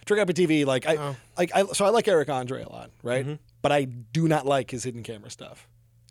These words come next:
Speaker 1: Everything outside of his studio, I, I, it's, it's just not my cup of tea. Like, I feel like it's just mean-spirited. And Jackass, mm, by the second movie, a lot of it was not hidden camera material. They got back to that for the Bad Grandpa movie.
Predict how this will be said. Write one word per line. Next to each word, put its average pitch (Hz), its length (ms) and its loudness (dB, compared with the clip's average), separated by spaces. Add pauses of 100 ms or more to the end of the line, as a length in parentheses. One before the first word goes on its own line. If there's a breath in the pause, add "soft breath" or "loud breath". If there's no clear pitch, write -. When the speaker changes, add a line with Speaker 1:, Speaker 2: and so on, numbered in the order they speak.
(100)
Speaker 1:
Everything 160 460 2
outside 139 360 0
of 127 60 -2
his 135 100 -2
studio, 123 360 -2
I, 117 60 -2
I, 117 280 -6
it's, 127 220 -8
it's 143 200 -6
just 143 140 -4
not 143 140 -2
my 127 140 -4
cup 123 180 -6
of 107 80 -12
tea. 95 280 -14
Like, 110 140 -12
I 120 40 -8
feel 131 120 -2
like 123 160 -4
it's 123 120 -4
just - 160 -6
mean-spirited. 104 840 -10 (460 loud breath)
And 139 120 -2
Jackass, 151 680 0 (1000 soft breath)
mm, 156 320 0
by 151 220 6
the 139 220 0
second 170 380 0
movie, 151 280 0
a 135 100 -4
lot 123 280 0
of 120 60 -4
it 120 140 -8
was 120 220 -4
not 117 160 -6
hidden 113 240 -10
camera 104 320 -14 (180)
material. 104 520 -16
They 131 100 -2
got 147 180 2
back 127 220 -6
to 131 60 -10
that 113 140 -8
for 113 80 -10
the 101 80 -12
Bad 107 240 -10
Grandpa 127 360 -6
movie. 175 340 -6